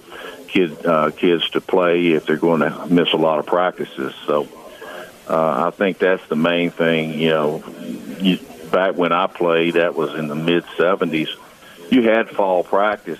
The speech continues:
but, you know, I, I only in four years made it to one fall practice. Um, and in my case, I was a pitcher,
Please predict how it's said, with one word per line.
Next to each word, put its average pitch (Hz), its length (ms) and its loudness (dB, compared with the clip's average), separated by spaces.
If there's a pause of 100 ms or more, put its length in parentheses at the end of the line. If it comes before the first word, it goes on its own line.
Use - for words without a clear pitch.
(120)
but, 78 260 -6 (560)
you 92 140 0
know, 80 220 4
I, 78 140 0
I 101 240 -2
only 92 380 0 (360)
in 90 180 0
four 98 340 2
years 90 460 2 (140)
made 90 280 0
it 82 140 -4
to 76 60 -8
one 87 300 2
fall 85 280 0
practice. - 520 -2 (680)
Um, 73 460 -2 (1000)
and 76 220 2
in 78 100 4
my 107 200 4
case, 85 440 0
I 92 120 4
was 87 180 -2
a - 40 -8
pitcher, 92 440 -2